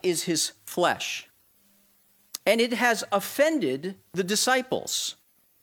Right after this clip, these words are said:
Now, when I'm speaking of the disciples, remember there were the twelve disciples, but there was a larger group of people that were following Jesus Christ. And this statement, this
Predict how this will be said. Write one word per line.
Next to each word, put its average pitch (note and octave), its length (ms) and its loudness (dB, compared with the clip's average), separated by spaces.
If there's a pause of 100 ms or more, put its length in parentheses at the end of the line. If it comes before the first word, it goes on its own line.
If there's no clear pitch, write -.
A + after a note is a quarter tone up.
(300)
Now, E3 120 4
when G#3 160 6
I'm G3 100 2
speaking B3 380 -2
of E3 100 -4
the E3 60 -4
disciples, G#3 600 0
remember E3 320 0
there D#3+ 160 0
were D3+ 80 -2
the C3+ 120 -2
twelve A3 480 2
disciples, C#3+ 560 0
but D#3 160 -6
there G#3+ 100 2
was G3+ 140 2
a F#3+ 60 4
larger F#3+ 520 2
group D#3 300 -2
of D3+ 120 -4
people A3+ 340 -4
that C#3+ 140 0
were C#3+ 200 -2
following D#3+ 800 2 (280)
Jesus D#3 380 0
Christ. - 580 -2 (800)
And G#3 140 4
this C#4 100 2
statement, F3+ 640 0
this F#3+ 240 0